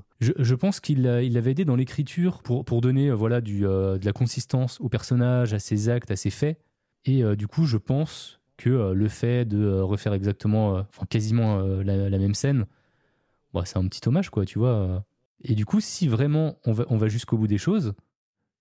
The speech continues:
s'il est vraiment allé, euh, et s'il a fait comme dans le bouquin, ça veut dire qu'il a, euh,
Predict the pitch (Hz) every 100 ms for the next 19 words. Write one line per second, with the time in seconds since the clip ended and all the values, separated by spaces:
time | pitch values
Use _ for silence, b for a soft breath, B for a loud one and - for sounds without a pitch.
0 | - - 101 98 101 135 127 123 117 113
1 | 98 101 98 - 98 - 127 - 147 117
2 | 101 98 101 - 175 208 _ _ _ _
3 | - - 98 123 160 - 113 127 110 101
4 | 95 95 92